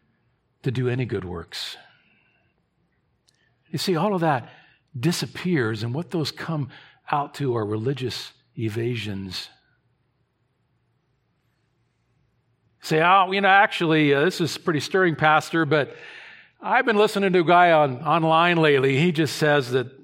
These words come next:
really we've misunderstood the Bible for two thousand years and that salvation's universal. Everybody will go and see God."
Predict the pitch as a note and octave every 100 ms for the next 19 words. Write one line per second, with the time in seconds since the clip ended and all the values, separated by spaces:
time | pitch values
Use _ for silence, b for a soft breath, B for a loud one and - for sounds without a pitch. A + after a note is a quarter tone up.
0 | _ _ - F#3 E3+ C#3+ C3 D#3+ D3 D#3+
1 | D3 B2+ B2+ - F#3 C#3 A#2+ G2 D3 F3+
2 | C#3 B2+ A#2 D#3 D3+ C#3+ C#3 B2 A2+ C#3
3 | D3+ C3+ C3+ B2+ B2 B B B - G#3
4 | G#3+ B3 - F#3 B2 E3 D3 D3+ D3 D3+
5 | B2 - _ _ _ _ _ _ _ -
6 | G#3+ D4+ F#3+ G#3 D#3+ D#3+ C#3+ B2+ G#2+ G#2+
7 | _ _ _ _ _ _ _ _ _ _
8 | _ _ _ _ _ _ _ _ _ -
9 | C#3 D#3 D3+ - D#3 C#3 C3 -